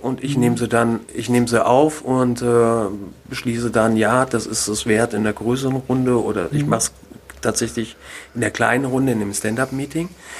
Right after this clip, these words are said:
Speaker 1: <clears throat> Aber grundsätzlich, gerade bei fachlichen Dingen. Also ich bin, ich bin nicht, äh, äh, Geschäftsführer der Barmer, weil ich fachlich so extrem gut bin,
Speaker 2: Mhm.
Speaker 1: sondern weil ich einfach, äh, ganz gut organisieren kann,
Speaker 2: Mhm.
Speaker 1: eine vernünftige Menschenkenntnis, glaube ich, auch habe.
Speaker 2: Mhm.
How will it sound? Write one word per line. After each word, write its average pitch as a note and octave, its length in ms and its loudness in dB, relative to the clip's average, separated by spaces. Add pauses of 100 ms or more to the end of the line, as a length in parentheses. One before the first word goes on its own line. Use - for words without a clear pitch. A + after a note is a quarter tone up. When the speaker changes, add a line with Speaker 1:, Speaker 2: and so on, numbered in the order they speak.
(480)
Speaker 1:
<clears throat> - 760 -2
Aber A#2+ 200 4
grundsätzlich, C#3 880 4 (840)
gerade G#2 260 0
bei G#2 160 -2
fachlichen F#2 500 -4
Dingen. - 180 -18 (600)
Also G#2+ 160 -4
ich G#2 120 0
bin, A#2+ 260 0 (180)
ich - 160 -12
bin B2 340 6
nicht, - 400 2
äh, B2+ 400 0
äh, B2 60 -6 (500)
Geschäftsführer B2+ 640 0
der A#2 140 4
Barmer, A#2 480 2
weil A2 180 2
ich A2 140 -6
fachlich A2 440 -4
so G#2 300 -2
extrem G#2 480 -4
gut D#3+ 240 -2
bin, E3 200 0 (280)
Speaker 2:
Mhm. B2+ 300 -4
Speaker 1:
sondern A#2+ 480 2
weil G#2 160 4
ich G#2+ 160 -2
einfach, A2+ 500 0
äh, G#2+ 320 -2
ganz A2+ 180 -4
gut - 140 -6
organisieren A2+ 720 0
kann, C3+ 380 2
Speaker 2:
Mhm. G#2+ 260 0
Speaker 1:
eine G#2 120 -2
vernünftige A2+ 500 -6
Menschenkenntnis, C3 760 -4
glaube A#2+ 280 2
ich, - 140 -8
auch A2 200 -6
habe. A2+ 400 2
Speaker 2:
Mhm. C#3+ 120 -2